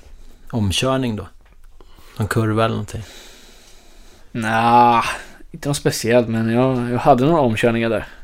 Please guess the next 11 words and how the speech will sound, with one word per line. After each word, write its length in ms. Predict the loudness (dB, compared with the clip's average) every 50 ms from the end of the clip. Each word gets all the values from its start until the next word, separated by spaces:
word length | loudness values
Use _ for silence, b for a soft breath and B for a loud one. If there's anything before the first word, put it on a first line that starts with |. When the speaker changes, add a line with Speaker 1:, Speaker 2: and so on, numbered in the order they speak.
| b b b b b -20 -20 -20 -20 -20 -20 -20 -20 -20 -14
Speaker 2:
Eh, 600 | -12 -10 -8 -8 -8 -8 -8 -8 -10 -10 -10 -12 b b b b b b b b b b b -20 -20 -20 -20 -20 -20 -20 -20 -20 -20 -20 -20 -20 -20 -20 -20 -20 -20 -20 -20 -20 -20 -20 -20 -20 -20 -20 -20 -20 -20 -20 -20 -20 -20 -20 -20 -20 -16
nej, 540 | -12 -8 -4 -2 0 0 2 0 0 -2 -4 -10 -18 -20 -20 -20 -20 -14 -12
inte 220 | -10 -8 -8 -6 -8
något 100 | -8 -8
speciellt 460 | -8 -8 -8 -6 -6 -6 -6 -6 -6
så, 200 | -6 -6 -6 -6
men 140 | -4 -4 0
det, 260 | 0 0 0 0 2
det 100 | 4 6
var 80 | 6
kul. 320 | 6 6 6 4 4 4